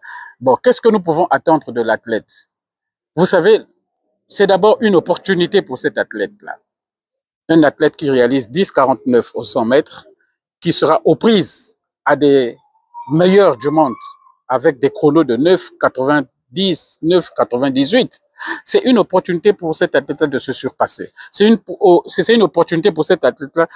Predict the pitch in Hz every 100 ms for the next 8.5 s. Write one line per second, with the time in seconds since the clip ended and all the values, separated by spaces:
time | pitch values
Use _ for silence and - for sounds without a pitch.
0 | - 165 - 185 202 - 156 151 127 170
1 | 120 - _ _ _ 170 156 127 - 269
2 | 285 165 120 120 - 117 123 165 180 -
3 | - _ _ _ _ _ - 156 151 131
4 | 147 120 _ _ - 220 185 190 180 -
5 | 147 135 151 - 151 - 196 202 - -
6 | - - 190 143 160 196 165 190 - -
7 | _ 165 165 - 147 185 131 202 160 131
8 | - 135 139 190 190